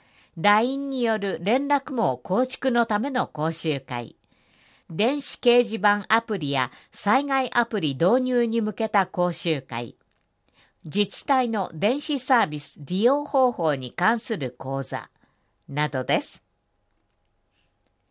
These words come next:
お問い合わせは、生活文化局地域活動推進課まで。電話零三五三八八の三一六六番、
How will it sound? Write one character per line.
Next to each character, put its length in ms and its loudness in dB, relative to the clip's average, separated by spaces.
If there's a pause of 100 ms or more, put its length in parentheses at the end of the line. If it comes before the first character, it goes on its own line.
(460)
お 120 0
問 220 2
い 60 2
合 60 2
わ 60 0
せ 180 0
は、 200 4 (180)
生 320 4
活 280 0
文 200 2
化 160 -2
局 320 -14
地 300 0
域 200 -10
活 320 -4
動 180 0
推 300 -2
進 280 -6
課 180 -4
ま 160 -6
で。 200 -14 (520)
電 320 0
話 240 4
零 240 2
三 380 -4 (340)
五 380 4
三 420 -2
八 380 -4
八 380 -4
の 300 -4 (400)
三 560 2
一 420 -2
六 400 4
六 360 2
番、 340 -6